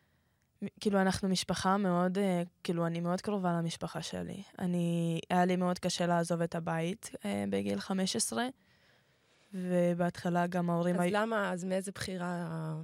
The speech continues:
Speaker 2: זה היה ממש נטו מקצועי?
Speaker 1: כן,
Speaker 2: הבחירה?
Speaker 1: זה היה מאוד מקצועי, וגם ידעתי שמבחינת, אה, בית ספר, אני אקבל הרבה יותר כלים במקום שכבר כזה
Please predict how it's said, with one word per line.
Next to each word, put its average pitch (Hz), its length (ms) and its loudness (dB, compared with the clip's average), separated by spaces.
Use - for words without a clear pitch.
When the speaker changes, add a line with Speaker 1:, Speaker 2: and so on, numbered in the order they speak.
Speaker 2:
זה 190 120 -4
היה 175 140 2
ממש 180 400 -2
נטו 180 280 -4
מקצועי? 196 580 -4
Speaker 1:
כן, 175 340 0
Speaker 2:
הבחירה? 202 260 -8
Speaker 1:
זה 202 60 2
היה 196 420 2
מאוד 196 380 0
מקצועי, 208 760 0
וגם 196 320 0
ידעתי 190 340 0
שמבחינת, 175 960 -2
אה, 190 180 4
בית 170 140 -4
ספר, 294 480 0
אני 196 120 2
אקבל 180 240 0
הרבה 180 360 2
יותר 180 300 0
כלים 175 420 2
במקום 175 420 0
שכבר 175 360 0
כזה 170 360 -2